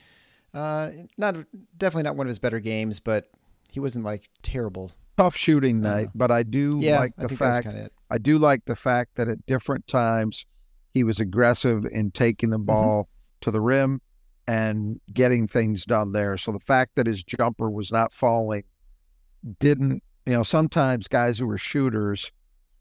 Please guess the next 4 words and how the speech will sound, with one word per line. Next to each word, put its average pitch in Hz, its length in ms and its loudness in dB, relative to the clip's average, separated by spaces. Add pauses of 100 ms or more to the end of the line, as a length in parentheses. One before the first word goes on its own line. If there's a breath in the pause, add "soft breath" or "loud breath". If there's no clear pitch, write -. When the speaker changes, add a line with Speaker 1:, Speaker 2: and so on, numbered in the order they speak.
(300)
Speaker 2:
will 110 500 2 (500)
fall 127 380 4
into 120 300 -2
that, 113 280 0